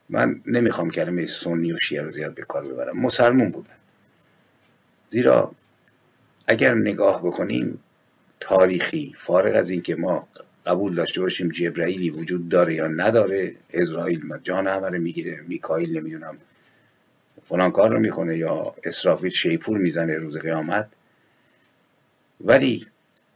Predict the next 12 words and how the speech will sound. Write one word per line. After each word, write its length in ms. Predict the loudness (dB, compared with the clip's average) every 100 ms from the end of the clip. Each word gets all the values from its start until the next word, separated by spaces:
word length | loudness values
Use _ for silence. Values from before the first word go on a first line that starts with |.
| _
اگر 300 | -2 2 4
قبول 460 | 2 2 4 4 4
داشته 300 | 2 2 -2
باشیم 300 | -2 -2 -4
یا 140 | -4
نداشته 480 | -2 0 0 -2 -4
باشیم، 460 | -6 -4 -4 -6 -8 _ _ _ _ _ -20 _ _ _ _ _ _ _ 0
این 200 | 0 2
اسلام 540 | 0 -2 0 2 2 2
بعد 260 | 2 2
از 80 | 2
محمد 680 | 0 0 -2 0 0 -2